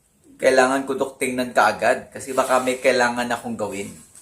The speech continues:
Okay? So, ang pag-check ng social media, emails, at nag-scroll agad sa phone,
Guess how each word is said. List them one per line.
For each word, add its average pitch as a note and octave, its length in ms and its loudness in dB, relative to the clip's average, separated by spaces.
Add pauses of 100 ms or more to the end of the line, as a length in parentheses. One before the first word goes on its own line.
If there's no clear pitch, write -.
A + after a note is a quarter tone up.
(460)
Okay? - 560 -4 (400)
So, B2 560 2
ang C3+ 160 -8
pag-check - 640 2
ng C#3+ 240 -6 (160)
social D3 640 2
media, G#2 480 -6 (480)
emails, A2+ 800 -6 (320)
at - 240 0
nag-scroll C#3 640 0
agad A#2+ 240 4
sa - 160 -6
phone, G2+ 400 -8